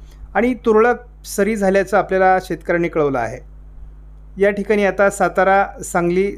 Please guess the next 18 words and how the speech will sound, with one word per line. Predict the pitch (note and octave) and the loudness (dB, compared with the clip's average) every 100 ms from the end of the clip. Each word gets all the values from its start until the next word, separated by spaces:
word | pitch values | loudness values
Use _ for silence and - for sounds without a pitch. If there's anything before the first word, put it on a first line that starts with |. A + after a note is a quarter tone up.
| - - - | -12 -20 -4
कोल्हापूर, | F3 E3+ F3 F#3+ G3 - | 0 2 2 0 -2 -2
रत्नागिरी | E3+ D#3+ F#3 F3+ F#3 | -4 -2 -4 -2 0
आणि | F#3 | -2
सिंधुदुर्ग | F3+ F3+ F#3 G#3+ G#3+ D#3 C#3 C3+ - - - - | -2 -2 0 2 2 2 0 -4 -14 -20 -20 -10
या | F3 A3 | 0 0
जिल्ह्यात | G#3 G#3+ A3 A3+ - G3 | 2 0 2 0 -2 -2
किरकोळ | F#3 G3+ A3 | 0 2 2
पावसाची | G#3+ F3+ F#3 F#3+ | 2 0 -4 -6
शक्यता | F#3 E3+ F3 E3+ | -6 -4 -4 -2
आहे. | G3 G#3+ - - - - - - - - | 0 -2 -8 -20 -20 -20 -20 -20 -20 -2
मात्र | F#3 F#3+ G#3 - | -2 0 -2 0
तसा | G3+ A3 F#3 B2 - - - - - - - - - - - - - - - - - | -2 0 0 -2 -10 -20 -20 -20 -20 -20 -20 -20 -20 -20 -20 -20 -20 -20 -20 -20 -8
तीस | A#3+ B3 - | -2 -2 2
तारखेचा | G#3+ G3+ G3+ G3+ G3 | 0 0 -2 0 0
दिवस | F3 F#3 F#3 F#3+ | 2 2 2 0
हा | |
उघडपीचा | F3 D3+ D#3+ E3 D3+ C#3+ | 0 2 0 0 -2 -4
आहे. | A2 C3+ - | -4 -12 -20